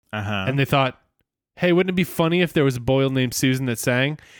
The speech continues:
Speaker 2: Done. D-, uh, that's a, I think that's all
Speaker 1: Uh-huh.
Speaker 2: they thought. I do want to point out that the Boyle, uh, Susan, is, uh, voiced by Craig Ferguson.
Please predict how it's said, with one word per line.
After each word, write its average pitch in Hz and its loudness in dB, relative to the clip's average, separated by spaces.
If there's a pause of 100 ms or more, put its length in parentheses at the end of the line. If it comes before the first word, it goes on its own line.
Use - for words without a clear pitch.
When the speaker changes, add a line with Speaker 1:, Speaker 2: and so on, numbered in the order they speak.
(140)
Speaker 2:
Done. 117 -2 (160)
D-, 151 -10
uh, 147 -4
that's 143 -4
a, 123 -4 (520)
I 139 -4
think 165 2
that's 165 4
all 156 4
Speaker 1:
Uh-huh. 147 2
Speaker 2:
they 131 2
thought. 127 0 (680)
I 160 4
do 170 2
want 226 2
to 202 -2
point 175 0
out 160 0 (100)
that 151 -2
the 143 -2
Boyle, 196 0
uh, 135 0
Susan, 170 0
is, 156 4
uh, 160 2
voiced 190 0
by 170 0
Craig 190 -2
Ferguson. 156 -2